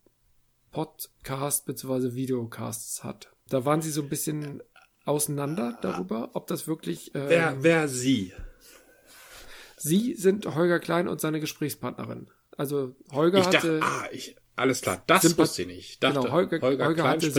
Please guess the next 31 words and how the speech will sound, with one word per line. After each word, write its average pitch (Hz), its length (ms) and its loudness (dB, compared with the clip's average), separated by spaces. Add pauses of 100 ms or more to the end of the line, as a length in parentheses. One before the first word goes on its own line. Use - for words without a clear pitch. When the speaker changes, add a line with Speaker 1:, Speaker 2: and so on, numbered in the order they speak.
(120)
Speaker 1:
Sympathien 156 200 0
Speaker 2:
immer 185 100 8
mit 254 160 4
dem 120 120 4
Speaker 1:
für 101 60 4
Speaker 2:
Herrn 95 140 4
Niggemeier, 90 420 -2
dachte 85 280 -10
ich. - 200 -16 (360)
Speaker 1:
Nee, 214 160 6
nee, 233 300 2 (180)
der 151 80 0
spricht 214 240 -4
tatsächlich 185 340 0
mit 180 160 -6
verschiedenen 160 440 -2
Leuten 131 260 -6
und 131 140 -4
das 151 100 -4
ist 202 120 -4
ganz 208 140 -2
spannend. - 360 -4
Also 135 160 -2
der 131 140 0
hat 208 140 0
auch 160 140 0
schon 151 400 -6
mit 151 200 -6
Herrn 135 120 -4
Niggemeier 226 420 0
gesprochen. 202 460 -4